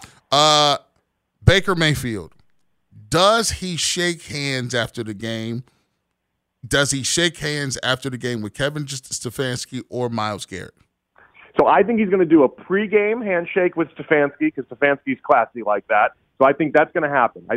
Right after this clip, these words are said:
Speaker 2: I would book that one down. It'll be Stefanski and Baker. They'll do a pregame handshake, and I think that's a safe bet. I think anything after the game is all dependent on what happens during the game.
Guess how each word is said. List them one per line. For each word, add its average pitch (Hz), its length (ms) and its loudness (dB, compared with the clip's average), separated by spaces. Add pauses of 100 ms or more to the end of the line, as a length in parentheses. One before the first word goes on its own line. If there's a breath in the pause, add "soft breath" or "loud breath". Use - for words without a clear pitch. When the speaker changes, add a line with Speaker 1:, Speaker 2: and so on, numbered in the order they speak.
Speaker 2:
I 135 140 6
would 143 180 -4
book 196 200 2
that 175 200 2
one 156 140 -2
down. 113 300 2
It'll 101 120 -6
be 113 140 -8
Stefanski 165 540 0
and 160 100 -4
Baker. 135 460 0 (300)
They'll 120 100 0
do 123 160 2
a 110 120 2
pregame 190 640 -4
handshake, 135 680 -2 (400)
and 127 120 2
I 120 100 2 (180)
think 170 220 -2
that's 143 220 4
a 135 140 -8
safe 120 280 -4
bet. 98 220 -2 (420 soft breath)
I 160 140 6
think 165 260 2
anything 185 500 2
after 156 340 0
the 190 80 0
game 202 240 4
is 156 140 -4
all 139 160 6
dependent 135 360 -2
on 127 100 2
what 120 100 0
happens 120 340 2 (100)
during 113 280 2
the 98 60 -6
game. 85 300 -4